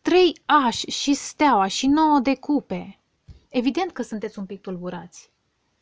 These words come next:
Evident, dar este absolut de neimaginat. Și cavalerul de bâte, ce vă doriți? Probabil că vine acest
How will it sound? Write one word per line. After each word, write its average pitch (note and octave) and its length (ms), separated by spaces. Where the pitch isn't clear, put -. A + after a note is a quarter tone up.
Evident, G#3+ 480
dar A#3 280
este C#4+ 400
absolut C4+ 720
de A3+ 60
neimaginat. G#3+ 1000
Și - 120
cavalerul G#3+ 520
de F#3+ 120
bâte, F3+ 380
ce - 160
vă F#2+ 140
doriți? F2+ 600
Probabil G#3+ 760
că - 120
vine G#3 300
acest - 580